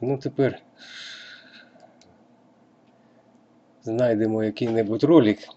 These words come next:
На, у мене є закладка тут ось. Ну, ладно, зайдемо тупо, просто напишемо YouTube. Може, хто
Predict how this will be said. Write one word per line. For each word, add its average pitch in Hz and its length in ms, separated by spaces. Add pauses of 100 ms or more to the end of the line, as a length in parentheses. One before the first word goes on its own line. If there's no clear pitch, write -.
(100)
На, 104 240
у 113 280
мене 117 240
є 110 160
закладка 117 580
тут - 320
ось. - 160
Ну, 123 280
ладно, 90 380
зайдемо 98 380
тупо, 107 320
просто 101 400
напишемо 104 480 (960)
YouTube. 104 400 (800)
Може, 92 260
хто - 280